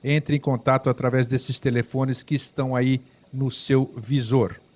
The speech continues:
tá? E, pois bem, e nós trouxemos hoje como tema, já havíamos anunciado no programa anterior, que nós temos sempre falado aqui no Vida Inteligente, é,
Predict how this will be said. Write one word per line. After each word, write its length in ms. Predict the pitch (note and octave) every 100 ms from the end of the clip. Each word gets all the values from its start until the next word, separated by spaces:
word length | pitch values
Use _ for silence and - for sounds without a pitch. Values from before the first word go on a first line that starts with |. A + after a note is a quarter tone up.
| _ -
tá? 320 | G#2 C3+ F3 - - - - - -
E, 100 | D#3
pois 280 | D#3+ A#3 F3+
bem, 260 | B2 C3 - - _ _ _ _ -
e 360 | F3+ G3 G3
nós 640 | G3 G#3 G#3 - - - - _ _ -
trouxemos 640 | F#3 E3 F#3 F3 E3 B2+
hoje 320 | D#3 D#3+ C3 C#3
como 340 | - C#3+ C3
tema, 400 | - E3+ E3 B2
já 120 | A#2+
havíamos 340 | A#2+ C#3+ C3+ A#2+
anunciado 500 | A#2+ A2+ A#2+ A2+ A#2
no 80 |
programa 420 | A2+ A#2+ A#2+ A#2+ A#2+
anterior, 460 | C3 C3+ F3+ A#2 - - - - - -
que 100 | F3+
nós 140 | E3+
temos 320 | G3+ G#3 F3+
sempre 260 | G#3 F#3 F#3+
falado 460 | F3 D#3+ D#3+ D3+
aqui 220 | C3+ - D3
no 100 | C3+
Vida 220 | C#3 C3
Inteligente, 760 | A#2+ A#2 A2 C3+ D3 - - - - _ _ - - - -
é, 280 | - B2+ C3